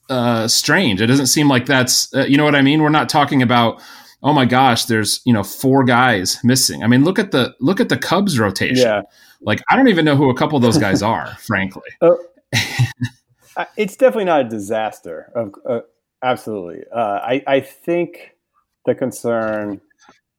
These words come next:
Speaker 2: at least from my standpoint, and this could go right to what we talked about at the beginning, which is, don't worry about it. The spring training is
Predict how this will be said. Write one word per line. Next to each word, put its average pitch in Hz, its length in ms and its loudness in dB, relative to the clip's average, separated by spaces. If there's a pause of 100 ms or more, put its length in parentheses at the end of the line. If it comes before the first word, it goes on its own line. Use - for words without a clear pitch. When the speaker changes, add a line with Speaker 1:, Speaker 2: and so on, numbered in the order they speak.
(320)
Speaker 2:
at 120 80 0
least 123 200 0
from 117 140 -4
my 104 160 0
standpoint, 92 680 -6
and 98 360 -4 (580)
this 120 300 -4
could 101 240 -4
go 110 200 2
right 110 300 0
to - 80 -10
what 110 140 0
we 98 80 -4
talked 104 200 0
about 107 100 2
at 92 40 0
the - 60 -14
beginning, 101 420 -4
which 90 220 -12
is, 90 480 -10 (760)
don't 101 140 -4
worry 113 220 2
about 92 260 0
it. 85 180 -8 (120)
The 92 100 -10
spring 110 320 -4
training 101 560 0
is 98 460 -2